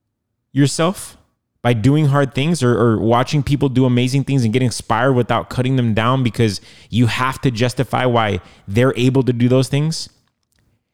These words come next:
you will learn through pain. And it will be forceful, and it'll not care about anything that's going on in your life.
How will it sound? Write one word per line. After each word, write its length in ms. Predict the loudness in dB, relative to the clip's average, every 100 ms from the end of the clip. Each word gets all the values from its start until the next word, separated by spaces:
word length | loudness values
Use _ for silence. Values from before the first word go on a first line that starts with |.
| _ _ _ _ _ _ _
you 260 | 0 4 6
will 280 | 6 4 4
learn 580 | 4 2 2 0 -4 -12 _ _ _ -4
through 140 | -2
pain. 460 | 0 0 -2 -6 -14 _ _ _ _ _ _ _ _ _ _ _ _ -6
And 180 | 0 4
it 60 |
will 100 | 4
be 140 | 4 0
forceful, 760 | 0 0 0 -2 -6 -6 -8 _ _ _ _
and 160 | 0 2
it'll 160 | 4
not 320 | 4 2 -2
care 240 | -2 0 2
about 240 | 2 0
anything 320 | 0 -2 -2
that's 160 | -4 -2
going 180 | -2 0
on 80 | 0
in 60 |
your 80 | 0
life. 360 | 0 0 -4